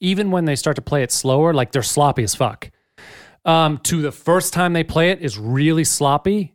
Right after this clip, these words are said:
but you can tell there's something there. It's more fun as, like, a, the faster song. They're sloppy for a while, but they get better and better and tighter and tighter as the song, as the movie goes through. The song gets tighter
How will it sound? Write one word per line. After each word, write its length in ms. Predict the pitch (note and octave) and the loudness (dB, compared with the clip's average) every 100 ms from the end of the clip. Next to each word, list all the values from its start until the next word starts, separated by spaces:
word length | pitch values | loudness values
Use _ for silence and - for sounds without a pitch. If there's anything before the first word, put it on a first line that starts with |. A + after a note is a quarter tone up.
| _ | _
but 360 | C3+ D3 C#3 - | -4 -2 -2 -6
you 120 | E3+ | -6
can 160 | D3 C#3 | -4 -4
tell 280 | - D3 D3 | 0 0 2
there's 220 | C#3 B2 | 0 -2
something 460 | - E3 C3+ C#3+ B2+ | 0 -2 0 -4 0
there. 180 | C3 | 0
It's 140 | C#3 - | 0 -2
more 160 | C3 | -4
fun 260 | A#2+ B2+ B2+ | -2 -2 -2
as, 140 | B2 A2 | -2 -4
like, 140 | A2 | -2
a, 160 | A2+ - | -4 -4
the 100 | A#2+ | -4
faster 280 | - A#2+ - | -2 -4 -4
song. 220 | D3 E3 | -4 -2
They're 140 | G3 | 0
sloppy 440 | A3 - B3+ D4 D#3 | 0 0 2 2 -2
for 180 | - C#3+ | -2 -2
a 60 | |
while, 400 | A#2+ E3+ G3+ A2+ - - | 2 2 2 -2 -8 -12
but 100 | - | -6
they 80 | D#3 | -4
get 300 | D3+ A#2+ _ | -4 -6 _
better 420 | D3 D#3 G3 G3+ _ | 0 2 0 -2 _
and 160 | C3 G#2+ | -10 -4
better 320 | D3 D3 E3+ - | -2 -2 -4 -10
and 120 | A2 | -12
tighter 400 | - F3 F3 F#3 | -6 -4 -4 -8
and 100 | C#3+ | -10
tighter 320 | - C#3+ C3+ C3+ | -6 -4 -2 -4
as 180 | A#2 | -6
the 60 | - | -4
song, 360 | - A#2 A#2 C#3+ | -2 -2 0 0
as 160 | B2 | 0
the 160 | C3 A#2 | 0 0
movie 240 | C3 C3+ | 0 0
goes 320 | C3 C3+ B2+ | 2 2 0
through. 160 | - G#3+ - - | 0 0 -2 -6
The 80 | |
song 260 | - G#3+ A3+ | 0 2 2
gets 180 | G3+ - | -2 -4
tighter 480 | - A#3+ F3+ G#2+ | -2 -2 -2 -10